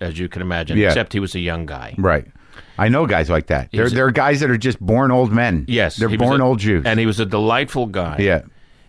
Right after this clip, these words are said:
Speaker 1: And we came up with a, with a storyline that my character Jody goes into hypnotherapy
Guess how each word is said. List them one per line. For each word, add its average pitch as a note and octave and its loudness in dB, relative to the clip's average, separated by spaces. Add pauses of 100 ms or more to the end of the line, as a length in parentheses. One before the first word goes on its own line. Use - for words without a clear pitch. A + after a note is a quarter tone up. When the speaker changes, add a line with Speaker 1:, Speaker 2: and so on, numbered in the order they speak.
(240)
Speaker 1:
And G#2+ 0
we G#2+ -2
came D#3 -2
up D#3 -4
with B2 -2
a, G2+ -2
with G#2+ 0
a F#2+ -4
storyline G2+ -2 (220)
that F#2 -4
my F2 -6
character A2+ -2
Jody F#2 -4
goes F2 -6
into E2+ -8
hypnotherapy E2 -6